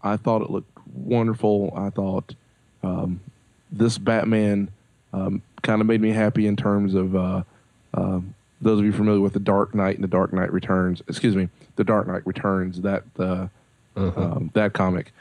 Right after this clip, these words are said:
Speaker 1: So I thought they did a good job with that. A beefier looking Batman is, you know, not, not, not so slender per se,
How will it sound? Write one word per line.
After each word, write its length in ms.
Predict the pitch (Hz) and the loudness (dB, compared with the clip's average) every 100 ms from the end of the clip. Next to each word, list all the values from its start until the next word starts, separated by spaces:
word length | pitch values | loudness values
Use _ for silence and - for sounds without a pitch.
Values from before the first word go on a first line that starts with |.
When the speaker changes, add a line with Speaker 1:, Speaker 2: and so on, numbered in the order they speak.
| - _ _ | -20 _ _
Speaker 1:
So 320 | - 98 92 90 | -2 2 4 2
I 100 | 107 | 2
thought 220 | 110 110 | 2 0
they 80 | 104 | 0
did 180 | 101 95 | 0 -2
a 80 | |
good 240 | 98 110 101 | 0 -2 0
job 380 | 101 101 98 104 | 0 0 0 0
with 220 | 101 - | 0 0
that. 260 | 101 101 - - | 0 0 -2 -4
A 80 | 95 | 0
beefier 460 | 110 107 110 101 | 0 4 4 4
looking 280 | 104 104 101 | 4 2 2
Batman 380 | 104 101 104 101 | 2 2 2 2
is, 160 | 98 - | -2 -2
you 200 | 104 95 | 0 2
know, 200 | 90 - | 2 2
not, 240 | - - - | 0 2 2
not, 120 | 98 | 2
not 140 | 101 95 | 2 2
so 140 | 98 | 2
slender 400 | - 104 107 104 | 2 0 2 0
per 140 | - | -2
se, 280 | 98 101 98 | 0 2 2